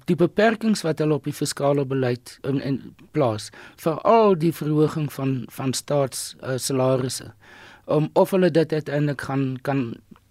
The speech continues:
kan implementeer, dat kan afdwing, want dit hang af van onderhandelings met die, ehm, staatsdiens, eh, v-,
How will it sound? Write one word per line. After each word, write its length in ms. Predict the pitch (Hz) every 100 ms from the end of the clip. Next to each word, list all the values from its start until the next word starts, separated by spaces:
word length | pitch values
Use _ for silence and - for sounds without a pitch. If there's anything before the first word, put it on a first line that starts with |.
| _
kan 180 | - 143
implementeer, 760 | 151 143 151 143 - 175 117 107
dat 160 | 131 -
kan 220 | 156 151
afdwing, 500 | 170 180 - 143 131 120
want 100 | 139
dit 100 | 139
hang 200 | 143 156
af 200 | 151 147 -
van 120 | 147
onderhandelings 760 | 139 139 131 143 143 143 135 -
met 200 | 139 123
die, 260 | 131 127 - - - _
ehm, 280 | 131 127 127
staatsdiens, 760 | - - 147 131 143 139 - 135
eh, 400 | 127 123 120 60
v-, 160 | -